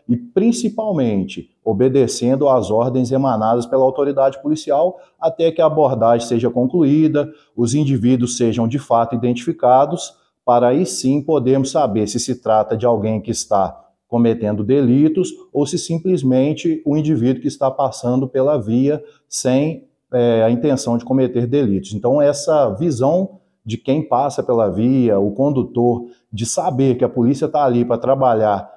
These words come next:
pela sua segurança, é muito importante e nos ajuda muito.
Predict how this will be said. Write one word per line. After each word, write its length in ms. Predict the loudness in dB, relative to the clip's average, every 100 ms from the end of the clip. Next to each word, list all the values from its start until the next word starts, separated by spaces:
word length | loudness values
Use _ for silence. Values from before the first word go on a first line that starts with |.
| _
pela 200 | 0 0
sua 500 | -2 -4 0 2 0
segurança, 840 | 0 -2 0 0 0 0 -4 -6 0
é 100 | 2
muito 300 | 2 0 -2
importante 540 | -2 -2 0 -4 -2
e 40 |
nos 160 | -4 -2
ajuda 380 | 0 0 0 2
muito. 420 | 4 2 0 -4